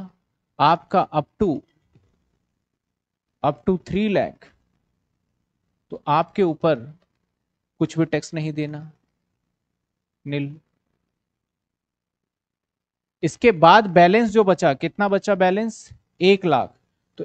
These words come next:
इसके ऊपर आपको टैक्स देना पड़ेगा पाँच परसेंट। तो एक लाख के ऊपर पाँच परसेंट, आपका टैक्स बनता है साहब पाँच हजार रुपये। आपका टैक्स बनता है साहब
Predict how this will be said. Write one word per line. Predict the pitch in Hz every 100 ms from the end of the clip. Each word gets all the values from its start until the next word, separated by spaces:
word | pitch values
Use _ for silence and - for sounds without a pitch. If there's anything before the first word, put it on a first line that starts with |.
| -
इसके | 185 - 294
ऊपर | 262 202 214 208
आपको | 190 -
टैक्स | 185 175 170 165
देना | 165 190
पड़ेगा | 185 175 160 165
पाँच | 170 160 -
परसेंट। | 165 147 147 143
तो | 160
एक | 165 175 185
लाख | 165 151 156
के | 139 151
ऊपर | 135 139
पाँच | - 131 -
परसेंट, | 139 127 156 -
आपका | 139 131 -
टैक्स | 147 156 156 -
बनता | 131 120 127
है | 127
साहब | 123 160 165 185 -
पाँच | 135 107 -
हजार | - 101
रुपये। | 117 _ _ _ _ _ _ _ _ _ _ _ _ _ _ _ _ _ _ -
आपका | 131 147 -
टैक्स | 151 - 143 147
बनता | 135 131 139
है | 139 147
साहब | - 131 131 165